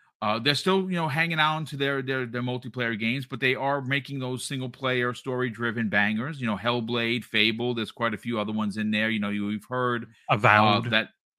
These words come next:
Speaker 1: Yes, yes, absolutely. We also hear about the, um, uh, Compulsion's game, which is supposed to be like a horror Bioshock fantasy type
Speaker 2: Project
Speaker 1: of game.
Speaker 2: Velvet. I am. I, I ended up. Did you ever play We Happy Few?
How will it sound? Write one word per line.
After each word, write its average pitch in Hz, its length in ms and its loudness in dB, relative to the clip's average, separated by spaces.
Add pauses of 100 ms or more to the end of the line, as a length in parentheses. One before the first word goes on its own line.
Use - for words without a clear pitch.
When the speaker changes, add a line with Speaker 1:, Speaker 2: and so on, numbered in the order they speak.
Speaker 1:
Yes, 131 640 -2
yes, 117 500 0
absolutely. 107 760 -2
We 107 180 -2
also 120 320 -2
hear 120 260 0
about 110 320 0
the, - 180 -6
um, 104 480 2 (480)
uh, 101 280 0
Compulsion's 131 600 0
game, 131 320 2
which 123 140 -6
is - 100 -8
supposed 120 320 -6
to 120 60 -14
be 113 140 -2
like 110 160 0
a 95 160 0
horror 120 460 2
Bioshock 113 720 2 (120)
fantasy 117 440 2
type 110 220 0
Speaker 2:
Project 160 140 2
Speaker 1:
of - 40 -12
game. 113 160 2
Speaker 2:
Velvet. 113 420 2
I 113 140 2
am. 101 240 0 (160)
I, 170 360 4
I 160 140 6
ended 220 180 4
up. 156 140 0
Did 143 140 0
you 185 100 6
ever 190 140 2
play 190 280 2
We 165 160 0
Happy 175 260 -2
Few? 185 260 -2